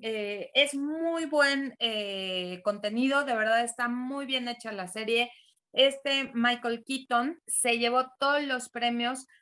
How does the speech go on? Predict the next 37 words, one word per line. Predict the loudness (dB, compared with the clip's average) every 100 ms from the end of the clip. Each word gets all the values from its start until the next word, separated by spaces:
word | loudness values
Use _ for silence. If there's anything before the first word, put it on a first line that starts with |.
| _
a | -2
mejor | 0 -2 0 0
actor, | 0 0 0 2 0
tanto | -4 -4 -2 -4
en | -2
el | -2 0
sag | 0 2
Awards | 2 4 6 6 4 2 -6
como | -6 -8 -6 -4
en, | -4 -4 -8 -8
en | -6 -2
los | 0 0
Golden | 2 2 2 -2
Globes. | 2 6 6 4 -4
Muy, | 0 4 4 2
muy | 0 0 0
buen, | 2 2 0 -8 -12
la | -8 -4 2 4
historia, | 4 2 0 2 4 4 2 4
toda | 0
la | 2 -2
trama. | -2 0 0 0
A | 2 2
mí | 2 0
lo | 0 -2
único | -4 -6 -8 -10
que | -6
me | -6 -4
perdió | -8 -4 -4
un | -4
poco | -6 -4
es | -6 -4
que | -6
saltan | -6 -4 -6 -6 -6 -6
en | -6
el | -6 -6
tiempo, | -2 -2 -2 -12